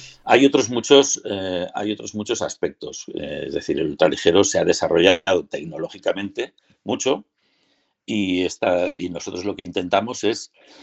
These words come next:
que efectivamente España no se quede a la cola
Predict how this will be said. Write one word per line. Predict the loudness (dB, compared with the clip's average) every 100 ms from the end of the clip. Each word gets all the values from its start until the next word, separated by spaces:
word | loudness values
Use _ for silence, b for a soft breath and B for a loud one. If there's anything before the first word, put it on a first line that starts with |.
| b _
que | -2
efectivamente | -2 -4 -4 -2 0 0 -2
España | -2 -2 0
no | -2 -2
se | -4 -2
quede | 0 0 0 -2
a | -2
la | -2
cola | -2 -2 -2 -2